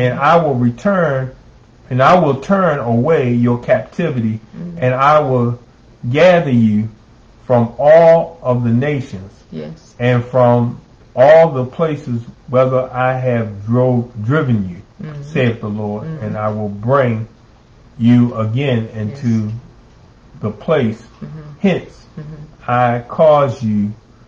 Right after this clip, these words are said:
Speaker 1: to be carried away captivity."
Speaker 2: Amen.
Speaker 1: Amen. I want you to read fifteen, please.
Speaker 2: Kumi na tano. "Maana mmesema, 'Bwana ametuinulia manabii huko Babeli.'"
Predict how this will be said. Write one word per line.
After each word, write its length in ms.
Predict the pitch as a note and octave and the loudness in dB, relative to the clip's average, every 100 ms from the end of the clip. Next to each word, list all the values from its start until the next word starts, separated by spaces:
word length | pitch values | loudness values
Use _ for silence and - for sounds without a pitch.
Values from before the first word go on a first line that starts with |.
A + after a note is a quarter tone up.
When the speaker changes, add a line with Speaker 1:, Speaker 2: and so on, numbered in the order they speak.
| - _ _ - | -20 _ _ -10
Speaker 1:
to 120 | C3 | -4
be 180 | G#2 G#2+ | 0 -2
carried 440 | - D3+ B2+ A#2 G#2 | 0 2 2 2 -2
away 380 | G2+ A2+ G#2+ | -6 -4 -4
captivity." 760 | G#2 - G2+ - - G2 F2+ - - - | -6 -4 -4 -4 -10 -10 -10 -16 -20 -14
Speaker 2:
Amen. 200 | - A2 A2+ B2+ B2+ | -8 -4 -2 0 0
Speaker 1:
Amen. 180 | G#2+ F#2+ - - - - - | -2 -6 -14 -20 -20 -14 -4
I 80 | |
want 220 | B2 C3+ C3+ | -2 -2 -4
you 60 | |
to 80 | B2 | -4
read 400 | A2 A#2+ A#2 A2 - - - _ | 0 4 4 2 -6 -20 -20 _
fifteen, 400 | B2 A#2+ B2 G#2+ | -8 -6 -8 -8
please. 480 | G2 G2+ F#2+ - - _ - _ - | -10 -18 -20 -20 -20 _ -20 _ -8
Speaker 2:
Kumi 180 | F3 E3 | -6 -6
na 120 | D3+ | -8
tano. 320 | - D#3+ D3 | -10 -10 -8
"Maana 560 | D#3+ F#3+ A#3+ A3 E3+ E3 | -4 0 0 0 -2 -4
mmesema, 760 | D#3+ D#3+ - G3+ E3 D#3 G3 - _ - - | -4 -8 -6 -6 -6 -6 -8 -10 _ -20 -4
'Bwana 680 | F#3 B3 G#3 D#3+ D#3 G3 A#3+ - _ _ _ _ - G3 G3 F#3 F#3 | 0 2 2 -2 -4 -6 -8 -14 _ _ _ _ 0 2 2 0 -4
ametuinulia 1200 | - G3+ F#3+ - - G3 F3+ E3+ F3 A3+ A3+ G#3+ | -8 -4 -4 -6 -2 0 0 -2 -2 0 0 0
manabii 720 | E3+ D#3+ D#3 D#3+ F3+ F3+ F#3 F3 - _ | -2 -4 -4 -6 -6 -6 -6 -10 -18 _
huko 540 | G3 F#3 - E3+ E3+ F3+ - | -6 -6 -2 0 0 -2 -12
Babeli.'" 540 | D3 C3+ D3 C#3 C3+ | -8 -8 -8 -8 -10